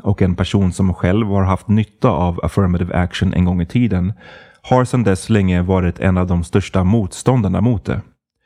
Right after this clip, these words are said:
I samband med domstolsbeslutet använde han upprepade gånger uttrycket rasneutral och positionerade det som ett bättre alternativ än positiv särbehandling. Men han fick mothugg av Sonia Sotomayor,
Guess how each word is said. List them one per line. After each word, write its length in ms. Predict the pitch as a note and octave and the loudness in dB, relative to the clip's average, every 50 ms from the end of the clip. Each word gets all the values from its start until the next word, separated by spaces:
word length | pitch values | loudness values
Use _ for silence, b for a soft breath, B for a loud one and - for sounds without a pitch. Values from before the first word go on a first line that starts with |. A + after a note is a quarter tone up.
| _ _ _ _ _ _ _ _ _ - | _ _ _ _ _ _ _ _ _ 2
I 260 | B2+ B2+ B2+ B2+ - - | 2 4 2 0 -2 -4
samband 560 | - - D3 C3 B2 A#2+ C3+ D3 D3 C3+ G#2+ | -2 0 0 0 0 0 0 0 0 0 2
med 220 | G#2+ G#2 G2 G2 | 2 2 2 0
domstolsbeslutet 1300 | F#2+ F#2+ F#2 A#2 A2+ G2 E2+ - G2+ G2+ F2+ F2 - F#2 - - D3 D#3+ D3+ B2+ - F2+ D#2+ - - - - - | 0 0 0 0 0 0 0 -2 -2 -2 -2 -2 -4 -4 -2 0 0 0 0 0 -2 -4 -4 -6 -10 -18 -6 -2
använde 420 | - A2 G2+ F#2+ G2 G2 F#2+ F#2 | 0 0 2 2 0 0 0 0
han 220 | F2+ F2+ F#2+ G2 - | 0 0 0 0 -2
upprepade 460 | A#2 - - - B2 A#2+ B2 A#2 A#2+ | -4 -2 0 0 0 0 0 0 0
gånger 320 | - A#2+ G#2 F#2+ F#2 F2+ | 2 2 2 2 0 0
uttrycket 680 | E2+ - G2 F#2 - - F#2 F2+ - F2+ E2+ - - - | 0 0 -2 -2 0 -2 -2 0 0 -2 -2 -4 -6 -4
rasneutral 960 | - F2 A2+ A#2+ G#2 F#2+ - - - F#2 F#2 F#2 - - - G2+ E2 D2 - - - _ - - - | 0 2 2 2 2 0 -2 -2 0 0 0 0 0 0 0 0 0 -2 -6 -8 -12 _ -20 -8 -6
och 100 | - G#2 | -2 0
positionerade 680 | A#2 A2 - A2 G#2 - G#2+ G#2 G2+ G2 F#2+ F2+ F#2+ | 0 0 0 -2 -2 -2 0 0 0 0 0 -2 -2
det 240 | F#2 G2+ A#2+ A#2 G#2+ | -2 0 0 0 0
som 160 | - - F#2+ | 0 -2 -2
ett 120 | F#2 - | -2 -2
bättre 420 | F#2 F2+ B2 C3 - - G2+ F#2+ - | -2 -2 -2 -2 -2 -2 -2 -2 0
alternativ 720 | - F#2 F2+ - - F#2+ F2 E2+ - - F#2+ F#2 F2 E2+ - | 0 0 -2 0 -2 -2 -2 -2 -2 -2 -2 0 -2 -2 -2
än 300 | - F2 E2+ F2+ F2 - - | 0 0 0 0 -2 -4 -4
positiv 460 | - G2+ F#2 - - E2+ - F2 E2 | -2 -2 -2 -2 -2 -2 -2 -2 -4
särbehandling. 760 | F2 - F#2 F2+ F2+ F2 F2+ F#2+ G#2+ G2 F2+ D#2+ - - - B B B B B B B B B B B | -2 -2 -2 0 0 0 0 0 0 0 -2 -2 -6 -8 -10 B B B B B B B B B B B
Men 200 | - - F#2+ G2+ | -2 0 2 2
han 120 | G2+ G2 | 2 2
fick 320 | - G2 F#2+ - - - | 0 -2 -2 -4 -4 0
mothugg 680 | - A2 A2+ G#2 F#2+ - - - B2+ G#2+ F#2+ F2+ F#2 - | 2 2 2 0 -2 -6 -2 0 0 2 2 0 -2 -2
av 300 | - F#2 F2+ F2 F2+ F2 | 0 0 0 0 0 -4
Sonia 460 | E2+ - - G#2 F#2+ F#2 F2+ F2+ F2+ F2+ | -4 -2 -2 0 0 0 0 0 -2 -2
Sotomayor, 720 | - G2 F#2 - F#2 F#2 F2+ F2+ G2 G2+ F#2 E2 E2+ F2 | -4 -4 -4 -2 0 0 2 2 0 0 0 -2 -4 -6